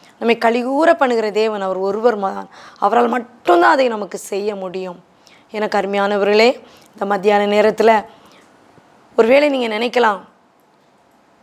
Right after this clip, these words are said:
"எல்லாரும் தூங்கிட்டு இருக்காங்க, ஆனா நாங்க இந்த அரை மணி நேரம் இந்த இடத்துல வந்திருக்கிறோம், எங்களுக்கு நீங்க என்ன செய்ய போறீங்க?" அப்படி கூட நீங்க நினைக்கலாம் இல்லையா? நம்ம அரை மணி நேரம் தேவ சமூகத்துல ஒப்பு கொடுக்கும்போது கர்த்தர்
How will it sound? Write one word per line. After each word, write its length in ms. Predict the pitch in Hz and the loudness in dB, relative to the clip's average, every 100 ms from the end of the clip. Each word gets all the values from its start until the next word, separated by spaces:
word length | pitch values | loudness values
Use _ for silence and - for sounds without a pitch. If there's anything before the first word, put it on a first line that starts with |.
| - | -10
"எல்லாரும் 560 | 202 214 240 285 330 | -4 2 4 4 0
தூங்கிட்டு 320 | 311 277 277 277 | -4 -4 -4 -4
இருக்காங்க, 420 | 277 254 233 220 - _ _ _ _ _ 196 | -2 0 -2 -6 -12 _ _ _ _ _ -12
ஆனா 120 | 190 | -6
நாங்க 340 | 190 240 254 | -2 0 2
இந்த 200 | 233 214 | 2 2
அரை 200 | 190 202 | 2 4
மணி 180 | 247 262 | 2 4
நேரம் 260 | 254 254 247 | 4 2 0
இந்த 120 | 202 | -2
இடத்துல 260 | 214 247 208 | -4 0 0
வந்திருக்கிறோம், 540 | 214 247 233 226 208 - - - | 0 0 0 0 -2 -4 -20 -6
எங்களுக்கு 420 | 202 240 294 339 | -2 2 2 2
நீங்க 160 | 330 302 | 2 2
என்ன 200 | 247 254 | 2 -2
செய்ய 220 | 269 247 | -2 -2
போறீங்க?" 280 | 233 214 208 | -2 -6 -6
அப்படி 180 | 190 220 | -8 -4
கூட 160 | 254 | -2
நீங்க 320 | 240 208 190 | -2 -4 -6
நினைக்கலாம் 300 | 196 190 202 | -6 -6 -6
இல்லையா? 380 | 185 185 190 180 - _ _ _ _ _ _ _ _ _ _ _ _ _ _ _ _ _ _ _ _ _ | -4 -2 -2 -2 -6 _ _ _ _ _ _ _ _ _ _ _ _ _ _ _ _ _ _ _ _ _
நம்ம 220 | - 185 185 | -8 -2 0
அரை 160 | 214 | 2
மணி 180 | 220 208 | 0 0
நேரம் 300 | 202 202 196 | 0 0 4
தேவ 240 | 208 226 | 4 4
சமூகத்துல 420 | 226 - 202 196 196 | 2 -2 -4 0 2
ஒப்பு 220 | 196 226 | 2 2
கொடுக்கும்போது 720 | 226 208 202 190 185 185 165 - _ _ _ _ _ - | 0 0 -4 -2 -2 -2 -8 -14 _ _ _ _ _ -8
கர்த்தர் 640 | 220 - - 247 208 | -8 -8 0 2 2